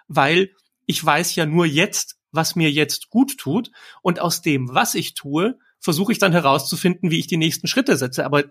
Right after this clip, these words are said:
aber wirklich nur die nächsten ein, zwei Schritte, nicht die nächsten fünfzehn. Und das Leben zeigt dir, dass es doch genauso funktioniert.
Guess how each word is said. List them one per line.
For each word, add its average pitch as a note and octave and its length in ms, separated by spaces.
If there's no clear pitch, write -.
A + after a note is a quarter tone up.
aber D3 200
wirklich C4+ 280
nur D3 120
die C#3+ 100
nächsten C3+ 320
ein, C#3+ 200
zwei C#3 180
Schritte, D3+ 400
nicht C#3+ 260
die E3+ 40
nächsten D#3 300
fünfzehn. C3 640
Und E3+ 320
das C#3+ 160
Leben G#3+ 300
zeigt C#3 400
dir, F#3 180
dass E3 200
es - 300
doch - 280
genauso D#3+ 560
funktioniert. E3+ 680